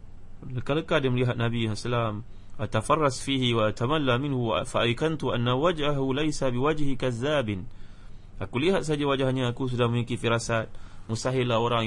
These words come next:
yang begini baik ayatnya, wajahnya yang ceria seperti itu, bersih, senyumnya yang lebar. Tidak mungkinlah wajah ini wajah pendusta. Maka tuan-tuan dan hadirin dikasihi sekalian, dalam tafsir Al-Baghawi, Al-Imam Al-Baghawi membawakan satu riwayat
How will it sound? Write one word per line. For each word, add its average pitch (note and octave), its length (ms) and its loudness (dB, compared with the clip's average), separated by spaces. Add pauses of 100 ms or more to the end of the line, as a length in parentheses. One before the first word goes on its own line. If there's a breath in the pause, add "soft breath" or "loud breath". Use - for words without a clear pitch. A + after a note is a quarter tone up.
yang A2 160 0
begini A2+ 160 0
baik B2 320 0
ayatnya, G#2+ 640 0
wajahnya A2+ 480 4
yang G#2+ 80 0
ceria C3 320 0
seperti G#2+ 400 -4
itu, G#2 240 -6
bersih, A#2+ 560 -4 (480 loud breath)
senyumnya A#2+ 640 0
yang A2+ 160 -2
lebar. A2 560 2 (1040)
Tidak A#2+ 240 -2
mungkinlah C3+ 400 2
wajah A2+ 320 4
ini G#2+ 160 4
wajah G#2+ 240 2
pendusta. G2+ 560 -2 (1400 loud breath)
Maka D3+ 160 0
tuan-tuan F3+ 320 0
dan C#3+ 80 2
hadirin D3 240 -2
dikasihi A2 400 -2
sekalian, B2+ 320 -4
dalam B2+ 160 0
tafsir C3 480 -4 (560)
Al-Baghawi, A#2+ 480 0
Al-Imam B2 320 -2
Al-Baghawi B2 400 -2
membawakan B2 400 0
satu A2+ 240 -2
riwayat G#2+ 400 2